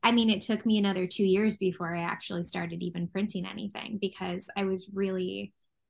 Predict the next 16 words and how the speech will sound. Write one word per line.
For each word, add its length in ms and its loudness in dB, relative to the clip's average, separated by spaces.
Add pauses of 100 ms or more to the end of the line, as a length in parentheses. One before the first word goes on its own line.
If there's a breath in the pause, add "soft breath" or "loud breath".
(600)
I 100 4
was 200 2
really 320 4
reckoning 520 0
with 160 -4
the 140 -2
idea 500 -4
that, 280 -8 (180)
um, 480 -6 (760)
I, 220 0
I 80 2
just 220 2
didn't 160 2
wanna 220 0
create 260 0
more 220 -4